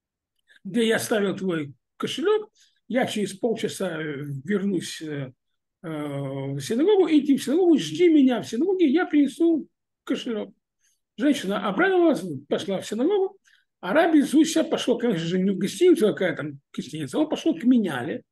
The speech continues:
ближайшему и попросил его разменять, вот с-, подобрать такие купюры, как женщина, м, назвала, чтобы были в кошельке.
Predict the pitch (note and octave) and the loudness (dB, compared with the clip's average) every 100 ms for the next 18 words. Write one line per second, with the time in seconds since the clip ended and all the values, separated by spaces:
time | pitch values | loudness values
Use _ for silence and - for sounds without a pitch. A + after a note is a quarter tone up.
0 | _ _ - G#3 F#3+ F#3 - G#3+ A#3 - | _ _ -6 -2 0 -2 -4 -8 -10 -12
1 | _ _ _ - F#4 E4+ E4 - E4+ E4 | _ _ _ 0 2 2 -2 4 6 6
2 | C#4 G#3 A#3+ - B3 C#4 C4+ G3+ F3+ F3 | 6 4 2 2 4 6 4 0 -6 -12
3 | - - - G3+ G#3 A3 G#3 F#3+ A3+ G#3 | -14 -8 -4 0 2 0 0 -6 -2 -2
4 | G#3+ D4 A4+ A4 F4+ C#4 - _ _ - | 0 2 6 6 6 2 -6 _ _ -2
5 | - A#3 F#4 - D4 D4 C#4+ - _ _ | 0 2 4 6 6 4 2 -8 _ _
6 | _ _ - G3 G3 G3 G3+ G#3+ D4 G#3+ | _ _ -4 0 2 2 4 4 4 4
7 | C4+ G#3 C3+ - G3+ F3+ A3+ G3+ C#3 - | 2 2 -2 -8 -8 -2 0 0 -4 -14
8 | _ _ _ - - A3 C3+ C3+ | _ _ _ -14 -8 -8 -8 -12